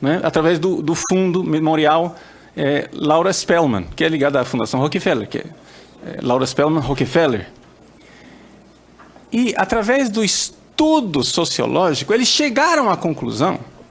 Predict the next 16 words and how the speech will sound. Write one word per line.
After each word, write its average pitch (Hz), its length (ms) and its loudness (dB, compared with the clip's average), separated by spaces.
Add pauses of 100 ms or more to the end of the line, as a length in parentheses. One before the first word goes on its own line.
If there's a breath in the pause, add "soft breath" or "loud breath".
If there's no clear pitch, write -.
(560 loud breath)
não 131 120 0
é, 180 160 0 (560 loud breath)
de 202 120 -2
que 262 140 0
não 262 80 4
adianta 254 720 2
in-, 214 140 0
se 202 280 -4
investir 202 600 0
na 220 100 0
questão 233 300 0
médica, 208 500 0
tem 196 180 -2
que 190 60 -2
se - 120 -2
investir 180 640 -2